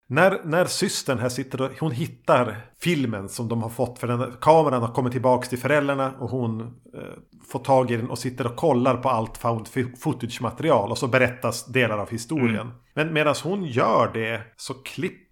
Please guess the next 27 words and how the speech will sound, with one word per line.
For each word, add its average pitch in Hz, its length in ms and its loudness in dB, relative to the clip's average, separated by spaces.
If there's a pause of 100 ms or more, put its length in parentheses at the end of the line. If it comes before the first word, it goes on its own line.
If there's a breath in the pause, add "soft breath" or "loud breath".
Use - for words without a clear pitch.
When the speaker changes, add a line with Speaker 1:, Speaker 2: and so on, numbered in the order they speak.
Speaker 1:
klipper 214 140 0
det 117 220 0 (100)
mellan... 147 840 -2 (120)
Ja, 139 120 -2
men 143 120 -2
hon 202 340 -4
sitter 165 320 -6
och - 100 -8
tittar - 280 -6
på 147 240 -2
det, 143 200 -2
vi 131 120 -4
får 127 140 -8
se 139 280 -2
det 120 100 -2
hon 120 220 -4
ser 143 360 0
då. 131 400 -4
Men 143 180 -6
det 151 80 -2
är 160 40 -2
som 160 120 -6
att 156 80 -2
de 180 120 -4
inte 160 160 -6
har 151 100 0
haft - 120 -10